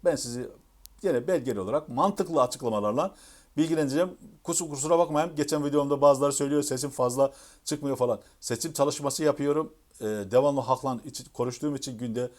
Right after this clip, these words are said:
yüzlerce kişiyle bazen konuşuyoruz. Onu anlatıyorsun, şey diyorsun. Yani, e, e, yani pestilimiz çıkmış.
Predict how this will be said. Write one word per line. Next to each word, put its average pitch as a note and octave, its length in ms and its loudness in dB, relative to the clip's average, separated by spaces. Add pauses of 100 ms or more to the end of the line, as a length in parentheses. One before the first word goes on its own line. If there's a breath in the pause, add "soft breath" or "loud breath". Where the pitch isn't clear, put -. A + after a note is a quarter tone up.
(260 soft breath)
yüzlerce B2+ 420 -4
kişiyle B2 380 -4
bazen A2+ 300 0
konuşuyoruz. A2+ 500 -6
Onu G#2 160 -6
anlatıyorsun, A#2 520 -6
şey B2+ 260 -4
diyorsun. A2 340 -6 (340 loud breath)
Yani, B2 200 -2
e, A2 280 -4
e, - 280 -8 (120)
yani A2+ 180 -2 (360)
pestilimiz B2 460 -4
çıkmış. - 460 -10